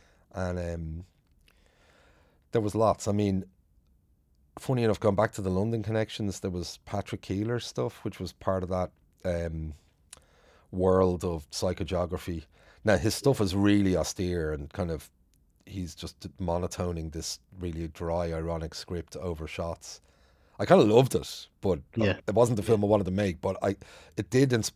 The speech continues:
Speaker 1: it did sort of influence a little bit, certainly, 'cause he was great about, you take a shot of now and you talk about then. Um, and then we went right back, we watched Berlin Symphony of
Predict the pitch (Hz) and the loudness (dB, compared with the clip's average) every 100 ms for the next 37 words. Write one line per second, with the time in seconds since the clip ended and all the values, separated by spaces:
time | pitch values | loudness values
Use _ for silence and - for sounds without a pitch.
0 | _ 107 - 123 120 - 110 90 101 107 | _ -6 2 2 2 4 4 4 0 -2
1 | - 92 82 92 98 95 85 - - 95 | -2 -6 -4 -4 -4 -6 -10 -10 -8 -6
2 | 90 85 80 - _ _ _ _ - 101 | -6 -8 -10 -12 _ _ _ _ -6 -2
3 | 110 95 87 104 92 87 85 78 _ - | 0 0 2 2 2 2 0 0 _ -14
4 | 92 87 101 92 - 92 85 78 87 87 | -6 -2 0 -2 -4 -2 -2 -4 -4 -2
5 | 80 78 78 85 - 78 78 82 87 78 | -4 -6 -8 -8 -8 -10 -10 -8 -8 -10
6 | - _ - _ _ _ - - 90 85 | -16 _ -20 _ _ _ -14 -6 -2 -2
7 | 82 82 80 78 _ _ _ _ _ _ | -2 -4 -6 -8 _ _ _ _ _ _
8 | _ _ _ _ _ _ - 90 82 107 | _ _ _ _ _ _ -6 -6 0 0
9 | 110 107 98 98 101 110 107 117 123 107 | 2 0 0 0 0 0 4 4 4 2
10 | 107 - 98 101 101 - 104 92 95 104 | -2 -2 -2 0 0 -2 0 2 2 2
11 | 104 95 98 95 - 95 92 90 | 0 -4 -6 -8 -6 -4 -4 -4